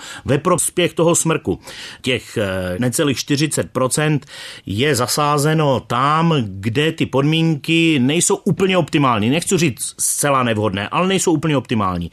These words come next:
Nehodnotil bych, jestli ti naši předkové hospodařili špatně, že zvolili smrk jako hlavně ekonomickou dřevinu. Zase to vychází trošku z té historie. Stav těch lesů byl devastovaný a v podstatě volba na ten smrk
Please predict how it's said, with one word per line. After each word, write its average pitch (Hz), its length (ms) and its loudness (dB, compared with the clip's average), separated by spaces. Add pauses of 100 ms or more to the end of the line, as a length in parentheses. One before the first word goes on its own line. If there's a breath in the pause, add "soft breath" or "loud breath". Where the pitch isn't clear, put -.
(360 loud breath)
Nehodnotil 180 600 2
bych, 151 200 2
jestli 139 240 2
ti 160 140 0
naši 147 260 2
předkové 139 920 0 (440)
hospodařili 143 720 0
špatně, 110 680 -4
že 101 140 -2
zvolili 120 560 2 (440 loud breath)
smrk 123 500 -2
jako 107 240 -4
hlavně 120 280 0
ekonomickou 123 560 0
dřevinu. 120 360 0
Zase 110 220 -2
to 156 120 0
vychází 160 480 0
trošku 127 320 -4
z - 60 -4
té 160 80 -4
historie. 151 540 0 (340 loud breath)
Stav - 280 -4
těch 147 140 2
lesů 156 240 2
byl 101 320 2
devastovaný 156 720 0 (200 loud breath)
a 101 80 -6
v - 60 -10
podstatě 156 560 0 (260 loud breath)
volba 151 360 2
na 165 120 0
ten 147 180 2
smrk 139 460 0